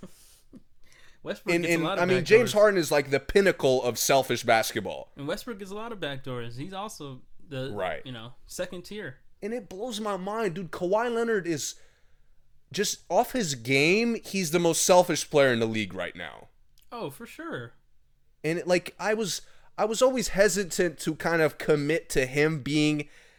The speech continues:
Speaker 2: like, the most sel-, 'cause you've been on it, you know, from, uh, probably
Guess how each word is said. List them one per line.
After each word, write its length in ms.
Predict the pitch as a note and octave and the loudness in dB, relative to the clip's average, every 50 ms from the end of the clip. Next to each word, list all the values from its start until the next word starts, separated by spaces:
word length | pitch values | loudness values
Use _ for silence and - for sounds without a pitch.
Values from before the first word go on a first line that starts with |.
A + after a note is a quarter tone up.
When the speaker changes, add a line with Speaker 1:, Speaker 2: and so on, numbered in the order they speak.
| _ _ _ - | _ _ _ -8
Speaker 2:
like, 200 | - C#3 B2 B2 | -6 -6 0 2
the 100 | C3+ C#3+ | 2 4
most 260 | D3 D3+ D3 D3 - | 6 8 6 6 6
sel-, 200 | - D#3+ D3+ C#3+ | 4 2 2 2
'cause 240 | C#3 - E3+ D3+ C#3 | 2 0 0 2 2
you've 200 | G#3 C#4+ D4+ A3+ | 2 2 2 4
been 140 | F3 E3+ D3+ | 6 6 6
on 180 | C#3+ C#3+ C#3 C3+ | 6 6 4 4
it, 240 | B2+ B2+ B2 - - | 2 0 -2 -4 -4
you 120 | C3 B2+ A2 | -2 -2 0
know, 280 | F#2 F2+ F2+ F#2 - - _ _ _ - - _ _ _ _ - | 0 -2 -4 -6 -10 -16 _ _ _ -20 -20 _ _ _ _ -18
from, 420 | - - C3 A#2+ A2+ A2 A2 G#2+ - - | -6 0 0 2 2 0 -2 -6 -8 -12
uh, 60 | B2 | -8
probably 360 | - E3+ D#3 D3 C#3 C3+ | -2 2 4 4 4 2